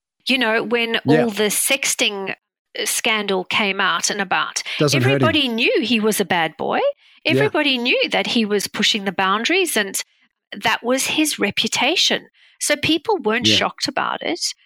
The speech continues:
Speaker 1: People kind of went,
Speaker 2: Yeah.
Speaker 1: "Well, you know what? That's who he is."
Speaker 2: That's
Speaker 1: Um,
Speaker 2: warning. Yeah.
Speaker 1: Absolutely. And so I
Speaker 2: Yeah.
Speaker 1: think that your reputation really does need to set the scene. And once you've set it,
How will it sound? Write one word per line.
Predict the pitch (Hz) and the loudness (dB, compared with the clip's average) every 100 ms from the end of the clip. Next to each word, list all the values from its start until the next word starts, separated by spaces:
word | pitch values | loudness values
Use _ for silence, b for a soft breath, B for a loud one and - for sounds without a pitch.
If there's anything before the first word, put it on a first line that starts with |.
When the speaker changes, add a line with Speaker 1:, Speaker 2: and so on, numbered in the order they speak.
| _ | _
Speaker 1:
People | - 320 359 | -4 -2 0
kind | 294 - 240 | -2 0 0
of | 220 | 0
went, | 220 214 | 0 0
Speaker 2:
Yeah. | 233 | 0
Speaker 1:
"Well, | 453 539 | 0 2
you | 233 208 | 0 0
know | 214 | 0
what? | 196 208 294 | 0 -2 -2
That's | - 269 - | -4 0 0
who | 285 | 2
he | 269 262 311 | 2 2 0
is." | 571 - - - b b - | -2 -4 -8 -8 b b -2
Speaker 2:
That's | 110 254 | 0 4
Speaker 1:
Um, | 131 | 4
Speaker 2:
warning. | 185 117 95 _ | 4 2 -4 _
Yeah. | 120 147 - - | 0 0 0 -2
Speaker 1:
Absolutely. | 226 - - - 277 320 392 - 220 175 | 0 0 -2 0 2 2 0 0 0 0
And | 240 262 | -2 -2
so | - 277 277 - | 0 2 2 2
I | 117 | 0
Speaker 2:
Yeah. | |
Speaker 1:
think | - - 311 339 254 | 0 0 -2 -2 -2
that | 247 220 - b b _ | 0 0 -4 b b _
your | 220 285 | 0 0
reputation | 294 269 - 220 - 233 269 269 - 190 - 196 | 0 -2 0 -2 0 0 2 0 0 -2 -6 -2
really | 220 254 269 | 0 2 0
does | 220 202 214 208 | 0 -2 -2 -2
need | 214 208 202 | -2 -2 -2
to | - 190 - - | 0 0 0 -4
set | - 254 269 | -2 -2 -4
the | 269 | -6
scene. | - 208 170 226 466 - b b b - | -2 -2 -2 -4 -8 -12 b b b -6
And | 214 202 185 | -4 -4 -2
once | 226 294 - | -2 -2 0
you've | 285 262 | 0 0
set | - 202 208 | -2 -2 -2
it, | 117 | -2